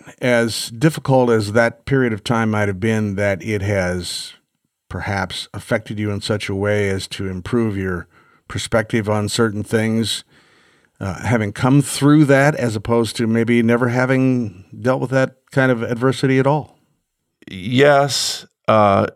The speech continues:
Speaker 2: yes, that's a tough one. Um, so you say valley, it's way more than a valley. It was a-, almost, uh,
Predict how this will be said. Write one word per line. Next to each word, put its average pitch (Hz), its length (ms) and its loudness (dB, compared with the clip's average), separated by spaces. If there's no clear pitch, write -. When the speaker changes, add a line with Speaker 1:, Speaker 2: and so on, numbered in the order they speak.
Speaker 2:
yes, 101 520 4
that's 147 220 4
a 208 40 2
tough 101 360 0
one. 101 180 0
Um, 101 100 2
so 104 240 2
you 104 140 -4
say 107 220 4
valley, 95 520 2
it's 98 160 -4
way 104 220 4
more 92 240 2
than 87 140 -6
a 85 80 -4
valley. 82 500 2
It 85 80 -4
was 95 260 -2
a-, 67 100 -10
almost, - 680 -4
uh, - 60 -6